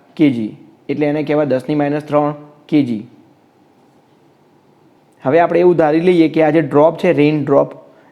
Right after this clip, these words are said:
એ શરૂઆતમાં કેવું છે? સ્થિર. એટલે એનો જે શરૂઆતનો વેગ છે, વી આઈ,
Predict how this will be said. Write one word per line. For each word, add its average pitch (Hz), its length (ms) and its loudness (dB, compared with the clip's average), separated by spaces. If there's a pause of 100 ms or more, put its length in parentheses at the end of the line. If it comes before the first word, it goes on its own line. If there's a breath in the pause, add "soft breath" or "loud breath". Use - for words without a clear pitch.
(200)
એ 170 220 2
શરૂઆતમાં 165 560 2
કેવું 185 220 2
છે? 170 140 -2
સ્થિર. 147 340 -2 (380)
એટલે 147 160 -4
એનો 160 400 -4 (380 loud breath)
જે 151 300 0
શરૂઆતનો 165 500 0
વેગ 160 240 0
છે, 165 220 0
વી 151 260 2
આઈ, 151 340 -2